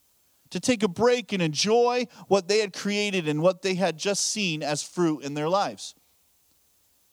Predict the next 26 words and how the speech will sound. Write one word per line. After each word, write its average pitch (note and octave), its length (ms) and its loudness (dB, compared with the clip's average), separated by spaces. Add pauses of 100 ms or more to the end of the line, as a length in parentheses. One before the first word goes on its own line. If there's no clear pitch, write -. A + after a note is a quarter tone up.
(440)
So G#3+ 320 0
they B3 180 2
had D#4 260 -2
this B3+ 260 -2 (220)
rhythm C#4 560 2
of G3+ 160 0
rest G#3 540 0
that F3+ 200 2
was F3+ 220 0
really C#4 320 0
given C#4+ 460 -2
to B3+ 140 -4
them G#3+ 200 2
by F#3 220 0
God, F#3 440 0 (400)
but G3 240 0 (380)
I'll F3 100 2
be G#3+ 200 -2
honest B3 400 -2
and A3 100 -8
say A#3+ 380 0 (280)
they G3+ 200 0
did A3+ 180 -4
not G3 240 0
observe C#3+ 380 -2
it. - 260 -18